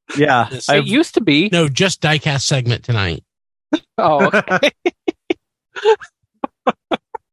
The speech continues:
Speaker 1: And then Chris knows from last week, we were talking about, you know,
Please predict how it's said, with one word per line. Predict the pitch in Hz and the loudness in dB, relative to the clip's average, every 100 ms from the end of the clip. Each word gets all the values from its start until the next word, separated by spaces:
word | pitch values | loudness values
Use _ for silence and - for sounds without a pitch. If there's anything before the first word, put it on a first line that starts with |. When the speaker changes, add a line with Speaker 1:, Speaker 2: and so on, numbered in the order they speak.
| _ _ - | _ _ -4
Speaker 1:
And | 143 151 | -2 2
then | 151 147 147 139 - _ _ _ | 2 2 0 -4 -8 _ _ _
Chris | - 247 - - | 2 2 2 4
knows | 175 160 143 | 4 6 4
from | - 131 | 0 0
last | 135 131 131 - | 2 2 0 -2
week, | 131 117 113 | 0 0 2
we | 117 | 2
were | 117 | 2
talking | - 113 113 117 | 4 2 2 0
about, | 110 110 107 - - | 2 4 4 2 -2
you | 123 | 2
know, | 110 104 101 | 4 2 0